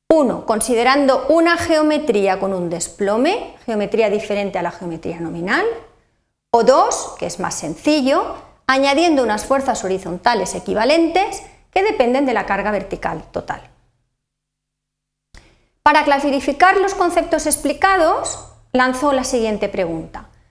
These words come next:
Aquí tenemos cuatro combinaciones de hipótesis de carga de una misma estructura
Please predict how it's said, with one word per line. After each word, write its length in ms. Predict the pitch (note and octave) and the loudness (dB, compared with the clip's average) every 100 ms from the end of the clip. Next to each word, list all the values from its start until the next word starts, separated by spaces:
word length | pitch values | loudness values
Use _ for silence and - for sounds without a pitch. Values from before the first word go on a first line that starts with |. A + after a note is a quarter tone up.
| _ | _
Aquí 200 | A3+ C4+ | -2 4
tenemos 520 | C#4 D4+ D4 G3+ - | 4 4 4 0 -4
cuatro 440 | - C4+ C4 A3 G3+ | 2 2 2 0 -2
combinaciones 800 | G3 F#3+ F#3+ F3+ A3+ G#3 F3+ | -2 -2 -4 -4 -2 -2 -4
de 80 | F3+ | -6
hipótesis 540 | E3+ G3+ G3 G3 G3 F#3 | -6 -6 -4 -6 -6 -6
de 120 | G3 | -2
carga 320 | C4 C4+ F3 | -2 -2 -4
de 80 | F#3 | -4
una 140 | F#3 | -4
misma 260 | F#3 F#3 F3 | -6 -6 -10
estructura 560 | - A#3+ A#3+ F4+ F4+ | -6 -6 -2 -2 0